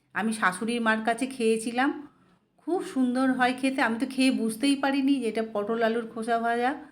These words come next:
এই যে পটল আলুর খোসা ভাজা আমি আজকে আপনাদের সামনে করে দেখাবো। খুব অল্প সময় লাগে, আর যেহেতু নিরামিষ রেসিপি সেহেতু, উম, মানে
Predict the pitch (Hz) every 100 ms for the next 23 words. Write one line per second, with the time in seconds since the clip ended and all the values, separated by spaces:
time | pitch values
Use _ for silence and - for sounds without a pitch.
0 | _ _ _ _ _ _ 196 220 220 208
1 | 214 226 220 240 233 233 226 240 226 233
2 | 254 294 - - _ _ _ - 208 226
3 | 214 214 233 226 220 220 220 220 226 226
4 | 214 220 214 220 226 247 349 - _ _
5 | 294 302 214 190 196 226 247 233 233 240
6 | 240 269 269 254 208 220 262 233 220 220
7 | 226 247 233 240 226 262 262 285 311 -
8 | - _ _ - 226 220 220 269 415 -
9 | _ _ _ _ _ _ - 190 196 196
10 | 190 - - 208